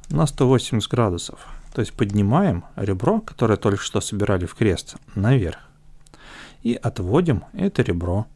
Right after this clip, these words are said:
в сторону, допустим, влево. Далее поворачиваем центр другой стороной.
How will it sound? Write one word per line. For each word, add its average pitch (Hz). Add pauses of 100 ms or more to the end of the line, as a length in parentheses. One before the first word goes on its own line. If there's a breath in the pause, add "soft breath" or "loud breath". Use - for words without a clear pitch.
(160)
в -
сторону, 87 (640)
допустим, -
влево. 92 (1300 loud breath)
Далее 151
поворачиваем 101
центр 165
другой 107
стороной. 113